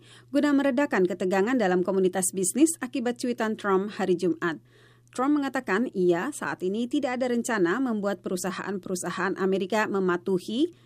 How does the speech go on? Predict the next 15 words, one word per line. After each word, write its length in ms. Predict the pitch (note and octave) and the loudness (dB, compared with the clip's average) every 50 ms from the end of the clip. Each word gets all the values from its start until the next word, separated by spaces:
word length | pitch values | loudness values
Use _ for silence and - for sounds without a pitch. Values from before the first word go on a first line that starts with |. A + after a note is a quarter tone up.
| _ _ - | _ _ -6
dan 240 | F3+ G3+ G3 G3 F#3+ | -2 0 0 0 0
pembantunya 560 | F#3 G3 F#3 F#3 F#3 F3 - C4 B3+ C4 C4 | 0 0 0 2 0 0 0 0 0 0 0
dengan 240 | A#3+ A#3 A#3 A#3+ A3 | 0 0 0 0 -2
cepat 320 | - A#3+ - A3+ A3+ - - | -2 -2 -2 -2 -2 -2 -2
memperkuat 720 | A3 G3+ F#3 F3+ G3 - - - - F3 E3 - - - | -2 -2 -2 -2 -6 -8 -6 -4 -2 -2 -2 -2 -6 -6
pesan 320 | F#3+ F3+ - F#3 E3 D3 | -4 -4 -2 0 -2 0
itu. 480 | - G3 F3+ - F#3+ E3+ C3+ C3+ - - _ _ - _ _ _ _ - - | 0 -2 -2 0 0 0 -2 -2 -10 -16 _ _ -20 _ _ _ _ -6 -2
Menurut 320 | G3 F#3+ G3 F#3 G3 - | 0 0 0 0 -2 -2
Mnuchin, 640 | - G3 F#3+ G#3+ B3 - - A3 G#3 B3 C#4+ D#4 - - - _ _ - | 0 2 2 2 0 -2 -2 -2 0 2 2 0 0 -4 -20 _ _ -4
perintah 320 | F3+ F3+ F3 E3+ E3+ F3 | 0 2 2 2 0 -2
itu 240 | - - - A3+ A3+ | -4 -4 -2 0 0
dari 240 | A3+ G#3 F#3+ F#3 F#3 | 2 2 2 2 0
Undang-Undang 640 | F#3 G#3 F#3+ F#3+ F#3+ E3 F#3+ F#3+ G#3 G#3+ F#3 G3+ F#3 | 0 -2 -2 0 0 0 0 -2 -2 -2 -4 -6 -6
Kekuatan 480 | - G3+ F#3+ F#3 F3+ - F#3+ F#3+ F#3 | -4 -2 -2 -2 0 2 2 2 2
Darurat 320 | F#3 F#3 G3 G3+ G3+ G3 | 2 0 0 0 -2 -2